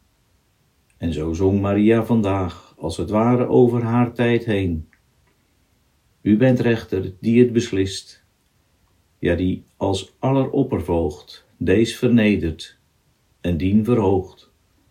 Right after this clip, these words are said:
En in dat besef kunnen we ook deze dag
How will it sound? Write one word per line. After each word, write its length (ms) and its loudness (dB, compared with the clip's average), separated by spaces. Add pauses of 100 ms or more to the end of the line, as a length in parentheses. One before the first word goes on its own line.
(1040)
En 160 -4
in 120 -2
dat 220 -2
besef 640 -4 (440)
kunnen 240 -2
we 80 0
ook 260 4
deze 360 4
dag 500 -4